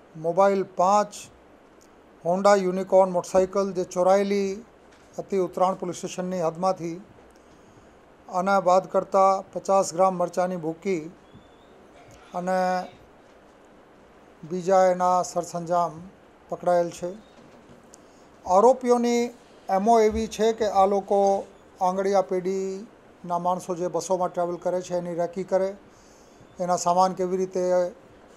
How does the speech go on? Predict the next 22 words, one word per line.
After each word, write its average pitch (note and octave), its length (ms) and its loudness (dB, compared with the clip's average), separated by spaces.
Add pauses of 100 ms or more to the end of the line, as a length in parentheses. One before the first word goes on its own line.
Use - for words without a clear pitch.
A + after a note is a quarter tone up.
(680)
આપ F3+ 240 -2
લે F#3 140 0
થાય F#3+ 300 2
છે, F#3+ 260 -6
કેવી F3+ 280 -6
રીતે F#3 220 -4
આ F3 100 0
લોકો F3 260 -4
પછી F3+ 600 -6
લઈને E3+ 260 -6
જતા F3 260 -2
હોય F3 220 0
છે, F3+ 180 -6
કયા E3+ 220 -4
વાહનમાં F3 460 -2
હોય F3+ 140 0
છે, F3+ 140 -6
આ F3+ 80 0
બધી F3 220 -4
સ્ટડી F3+ 300 -8
કર્યા F3+ 240 -2
પછી F#3 520 -6